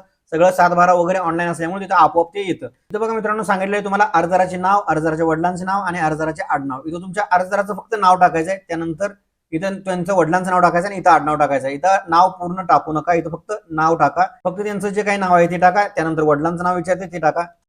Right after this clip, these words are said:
आणि त्यानंतर तुम्हाला विचारलं आहे आडनाव ते टाकून घ्यायचं.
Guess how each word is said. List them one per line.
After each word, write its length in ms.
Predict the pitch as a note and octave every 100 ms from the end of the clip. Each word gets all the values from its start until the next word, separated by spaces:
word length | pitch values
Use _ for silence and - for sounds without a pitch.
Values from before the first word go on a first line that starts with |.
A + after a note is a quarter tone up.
| -
आणि 100 | D3 D3+
त्यानंतर 300 | F#3+ A3 G#3+
तुम्हाला 220 | F#3+ E3+
विचारलं 400 | D#3 D3+ C#3+ C#3+
आहे 80 | E3
आडनाव 340 | C3+ B2+ B2+
ते 120 | B2
टाकून 260 | B2+ A#2+ B2
घ्यायचं. 200 | A#2